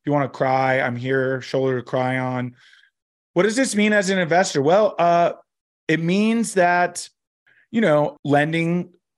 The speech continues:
will be very challenging, could be very challenging, which means, uh, transaction volume will continue to stay low. It means going out and taking on personal debt will be far more challenging. It means,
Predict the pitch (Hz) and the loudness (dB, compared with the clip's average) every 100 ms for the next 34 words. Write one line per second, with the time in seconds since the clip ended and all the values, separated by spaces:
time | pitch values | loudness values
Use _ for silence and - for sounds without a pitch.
0 | _ 156 147 147 147 139 131 131 143 143 | _ 0 2 4 2 2 0 0 0 -2
1 | 139 139 143 151 165 175 139 135 127 131 | -2 -2 -4 -6 -8 -8 -6 -4 -2 -2
2 | 131 139 131 131 135 147 139 - 135 123 | -2 -4 -4 -4 -4 -6 -6 -8 -6 -4
3 | 123 117 107 - 123 120 120 113 110 _ | -4 -6 -10 -6 -4 -2 -2 -4 -8 _
4 | _ _ - - 131 135 135 139 135 131 | _ _ -10 -6 -2 -2 -2 -2 0 2
5 | 143 143 151 139 131 127 131 120 135 131 | 0 0 -2 0 0 0 -4 -6 -6 -6
6 | 127 123 123 139 123 120 120 120 117 _ | -6 -8 -8 -4 -2 0 -2 -2 -6 _
7 | _ _ _ _ _ - - - 135 131 | _ _ _ _ _ -14 -6 -2 0 2
8 | 127 131 151 160 139 131 131 131 131 131 | 4 4 2 2 0 -2 -2 -2 -2 -4
9 | 123 117 - _ 135 131 131 131 131 131 | -4 -8 -12 _ -2 0 0 0 0 0
10 | 127 123 117 131 123 127 127 123 113 127 | -2 -4 -4 -6 -6 -6 -4 -6 -4 -6
11 | 127 143 135 139 143 143 131 - - 131 | -4 -6 -2 -2 0 -2 -6 -12 -4 -2
12 | 131 127 123 170 175 170 156 160 143 123 | -2 -6 -4 -2 0 -2 -2 -4 -4 -4
13 | 131 127 127 123 120 - | -6 -6 -6 -6 -8 -12